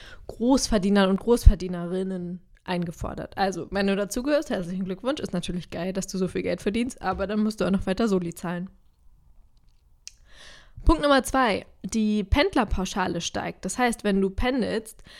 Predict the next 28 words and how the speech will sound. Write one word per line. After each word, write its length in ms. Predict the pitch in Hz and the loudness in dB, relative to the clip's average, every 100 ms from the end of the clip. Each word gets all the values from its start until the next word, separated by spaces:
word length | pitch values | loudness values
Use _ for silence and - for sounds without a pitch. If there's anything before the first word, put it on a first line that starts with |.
| - - - - | -20 -20 -20 -2
und 540 | 208 196 190 185 - | 2 4 4 0 -2
mit 180 | 208 196 | -2 0
deinem 360 | 180 180 175 - | -2 0 -2 0
Auto 640 | 220 247 269 - 233 226 214 | 4 6 8 6 6 0 0
regelmäßig 1200 | 190 202 208 226 208 196 196 196 185 185 185 - | 0 -2 0 0 0 0 -2 -6 -4 -4 -6 -8
Entfernungen 640 | 180 185 214 196 202 190 175 | -6 -4 -2 -2 -2 -4 -6
zurücklegst, 1200 | - 185 214 277 - - 180 180 247 - - - - - - | -4 0 2 0 -4 -6 0 2 2 -2 -14 -14 -18 -18 -6
kannst 340 | 220 208 214 | -2 -2 0
du 200 | 226 208 | 2 2
ab 240 | - 190 190 | 2 -2 2
jetzt 400 | 208 226 - - - | 0 0 -8 -12 0
fünfunddreißig 560 | 302 247 - 165 180 | 4 4 2 -4 -4
Cent 200 | - - | -4 -4
berechnen 340 | - 196 196 233 | -4 -4 -2 0
und 60 | |
nicht 160 | 185 - | 0 0
mehr 100 | 262 | -2
nur 200 | 269 294 | -2 -4
dreißig 500 | - - 165 - 180 | -6 -4 -2 -4 -6
Cent. 340 | - - - - | -8 -8 -10 0
Das 260 | 190 185 | 2 2
gilt 400 | - 214 208 - | 4 6 6 4
also 400 | 196 190 180 185 | 2 4 4 4
bei 280 | 180 170 165 | 4 2 2
Fahrten 420 | 165 196 196 - | 0 0 0 -2
zwischen 420 | 190 170 175 170 - | -4 -2 0 -2 2
deinem 380 | 160 160 160 - - | 0 2 -4 -8 -10
Wohnort 720 | 180 165 160 180 247 311 339 | -6 -2 -2 0 2 2 0